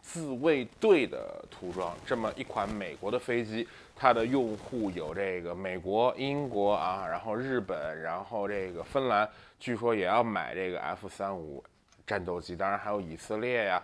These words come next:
等等等等。那么目前来说啊，这架飞机是产量最大的，这个过去是第四代，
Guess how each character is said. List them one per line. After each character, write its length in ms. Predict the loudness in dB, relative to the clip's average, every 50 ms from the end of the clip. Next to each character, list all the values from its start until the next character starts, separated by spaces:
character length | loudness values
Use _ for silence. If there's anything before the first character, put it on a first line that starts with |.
| -2 -8 -20 -20 -10 _
等 300 | 6 6 6 8 6 4
等 260 | 4 4 4 4 0 -4
等 240 | -8 -8 -8 -8
等。 200 | -6 -6 -6 -4
那 100 | -4 -4
么 300 | -2 -2 0 0 -2 -2
目 480 | -2 -2 0 2 4 6 6 4 4 0
前 460 | -2 -6 -6 -6 -4 -4 -4 -4 -2
来 200 | -2 -2 -4 -4 -6
说 280 | -6 -4 -2 -2 -2
啊， 180 | -2 -2 -4 -6 -8 -14 -20 -20 -20 -16 -2
这 300 | 4 6 6 6 6 2
架 300 | 2 2 2 2 0 -2
飞 320 | -4 -4 -4 -2 -2 -2
机 240 | -4 -4 -4 -4 -2
是 160 | 0 4 6 6
产 220 | 6 6 4 4 6 6 6 6 6
量 160 | 6 8 8 8 8 6
最 400 | 2 0 2 4 4 4 2 -2 -6 2 6 8
大 320 | 8 8 8 4 -4 -4
的， 240 | -4 -6 -10 -12 -10
这 220 | -10 -8 -8 -8
个 100 | -8 -10 -12
过 300 | -2 2 6 6 6 6
去 280 | 4 0 -2 -4 -4 -4
是 120 | -4 -8
第 220 | -10 -6 -6 -6 -6
四 240 | -6 -6 -6 -2 0
代， 160 | 2 2